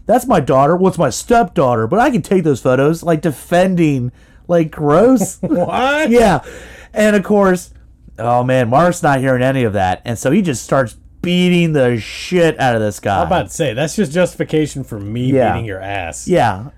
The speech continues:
Speaker 2: Police brutality?
Speaker 1: In which,
Speaker 2: Nope, you're a child.
Speaker 1: after he
Speaker 2: <laughs>
Speaker 1: gets the shit beat out of him, he finally gets pulled a-, away from her, him by the female cop, and she's like,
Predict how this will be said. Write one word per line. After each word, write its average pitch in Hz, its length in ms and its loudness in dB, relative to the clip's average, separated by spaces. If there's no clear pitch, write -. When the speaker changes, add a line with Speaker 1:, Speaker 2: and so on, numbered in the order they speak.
Speaker 2:
Police 170 320 -2
brutality? 196 440 0
Speaker 1:
In 175 100 2
which, 175 180 4
Speaker 2:
Nope, 190 260 0
you're 147 220 -6
a 101 80 -8
child. 175 560 0
Speaker 1:
after 196 300 2
he 175 120 -2
Speaker 2:
<laughs> - 0 -
Speaker 1:
gets 170 220 0
the 151 140 -4
shit 180 320 -2
beat 151 120 2
out 113 200 2
of 110 120 -2
him, 123 60 -4
he 127 140 -6
finally 151 240 0
gets 151 140 -6
pulled 143 240 -2
a-, - 20 -8
away 123 440 -2
from 107 420 -8
her, 107 300 -2
him 104 300 -2
by 104 260 0
the 104 260 -4
female 87 360 -4
cop, 127 320 0
and 104 120 -4
she's 117 180 -4
like, 110 260 0